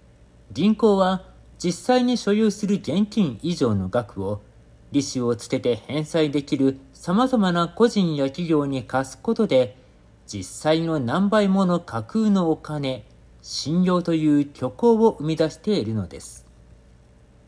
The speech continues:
近代ヨーロッパは、科学革命が示す進歩と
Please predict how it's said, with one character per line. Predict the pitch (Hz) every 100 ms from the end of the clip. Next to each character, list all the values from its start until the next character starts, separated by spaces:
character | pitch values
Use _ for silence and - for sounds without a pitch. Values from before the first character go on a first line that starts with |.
| _ _ _
近 | - 226
代 | 180 107 95
ヨ | 113
ー | 156
ロ | 165
ッ |
パ | - 104
は、 | 98 107 - - - - -
科 | -
学 | 170 226 -
革 | - 208
命 | 170 160 143
が | 147
示 | 147 151 160 156
す | 143
進 | - 190 190
歩 | - 107
と | 101 107